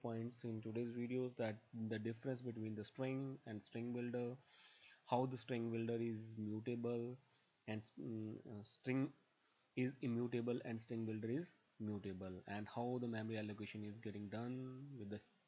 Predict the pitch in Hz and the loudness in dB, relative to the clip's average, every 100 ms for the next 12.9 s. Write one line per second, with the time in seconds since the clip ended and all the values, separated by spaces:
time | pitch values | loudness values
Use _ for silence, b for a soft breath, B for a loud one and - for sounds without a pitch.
0 | - 101 87 - _ B B B _ _ | -4 -4 -4 -10 _ B B B _ _
1 | _ _ _ - B B B - 107 110 | _ _ _ -20 B B B -2 0 2
2 | 113 117 123 131 123 - 123 117 123 127 | 0 2 2 4 0 -2 -2 -2 -2 -4
3 | 127 107 110 117 - 113 110 110 131 165 | -2 -2 -2 -2 -4 -2 -2 -2 -4 -8
4 | 190 - 104 104 107 117 110 110 110 - | -12 -8 -6 -6 -6 -6 -4 -4 -6 -8
5 | - - - _ _ b b b _ - | -18 -18 -20 _ _ b b b _ -12
6 | 123 - 123 - 123 117 110 110 107 120 | -12 -12 -12 -8 -4 -2 -2 -2 -4 -4
7 | - - _ - _ _ _ _ B B | -8 -16 _ -20 _ _ _ _ B B
8 | B B 110 101 - B B B B B | B B 0 0 -4 B B B B B
9 | B _ _ _ _ _ _ _ _ - | B _ _ _ _ _ _ _ _ -20
10 | - - 120 127 127 120 131 127 - 131 | -18 -4 2 2 4 4 4 2 2 0
11 | 131 127 120 123 120 117 117 160 - _ | 2 2 2 2 0 0 0 -2 -10 _
12 | _ _ - - 107 110 110 110 110 | _ _ -12 -6 -2 0 0 2 2